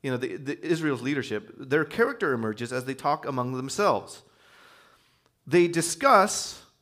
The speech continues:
together not the truth,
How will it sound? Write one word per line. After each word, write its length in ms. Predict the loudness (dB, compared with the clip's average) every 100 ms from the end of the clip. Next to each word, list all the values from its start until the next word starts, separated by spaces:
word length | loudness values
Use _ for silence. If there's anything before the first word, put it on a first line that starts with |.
| _
together 680 | 0 2 2 2 0 -2 -8 _ _ _ _ 4
not 400 | 8 8 6 -6
the 80 |
truth, 800 | -8 -6 0 2 2 -2 -8 -14